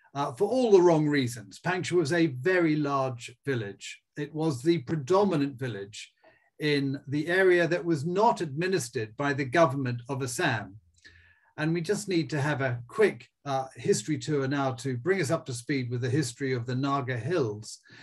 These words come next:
Uh, the British Raj, or the government of Assam, it was, as it was formally constituted at the time,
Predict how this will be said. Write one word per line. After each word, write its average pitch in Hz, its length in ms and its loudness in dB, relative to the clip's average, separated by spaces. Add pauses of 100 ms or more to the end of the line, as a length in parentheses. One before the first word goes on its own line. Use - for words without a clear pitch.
(540)
Uh, 151 140 -4
the 165 120 -2
British 214 560 2 (220)
Raj, 151 680 4 (100)
or 123 80 -10
the 123 60 -4
government 160 400 4
of 139 100 -2
Assam, 143 380 0
it 131 100 -2
was, 135 160 -4 (120)
as 135 180 2
it 135 80 -2
was 123 140 -4
formally 160 360 4
constituted 123 540 -4
at 120 60 -8
the 123 80 -4
time, 120 560 -2